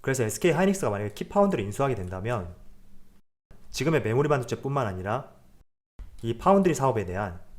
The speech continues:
기대감, 멀티플이 반영이 되어서 주가는 더욱 좋은 모습이 나올 수 있는 가능성이 높다고 보여지고 있거든요. 그래서 최근에 많은 하락이 나오긴 했지만 저는 중장기적인 관점을 봤을 때는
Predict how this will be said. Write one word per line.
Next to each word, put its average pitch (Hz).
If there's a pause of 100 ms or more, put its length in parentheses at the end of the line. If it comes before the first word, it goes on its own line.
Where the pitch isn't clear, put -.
(180)
기대감, 107 (300)
멀티플이 170
반영이 110
되어서 98 (460)
주가는 139
더욱 113
좋은 120
모습이 139
나올 101
수 -
있는 101 (540)
가능성이 160
높다고 110
보여지고 131
있거든요. 90 (1000)
그래서 120
최근에 170
많은 101
하락이 151
나오긴 101
했지만 98 (760)
저는 117
중장기적인 165
관점을 110
봤을 92
때는 110